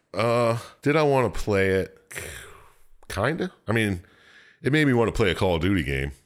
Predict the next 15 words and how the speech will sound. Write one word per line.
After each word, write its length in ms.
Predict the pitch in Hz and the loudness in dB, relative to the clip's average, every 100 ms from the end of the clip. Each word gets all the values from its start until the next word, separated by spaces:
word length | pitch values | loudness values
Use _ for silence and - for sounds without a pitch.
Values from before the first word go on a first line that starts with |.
| _ | _
Maybe 160 | 98 87 | -2 0
not 180 | 82 69 | 0 -2
this 220 | 90 80 | -2 -4
one 100 | 69 | -6
specifically, 600 | 65 71 - 82 - 64 | -8 -6 -4 -6 -6 -12
but 300 | 65 65 64 | -10 -10 -8
getting 180 | - 92 | -4 0
a 40 | 85 | 0
little 200 | 80 73 | 0 -2
Call 260 | 92 80 | -2 0
of 200 | 76 - | -2 -4
Duty 240 | - 78 73 | -4 -2 -2
Jones 380 | 82 78 76 | -2 -2 -2
in. 160 | 67 65 - _ _ _ _ - | -4 -8 -10 _ _ _ _ -8
But 180 | 67 | -6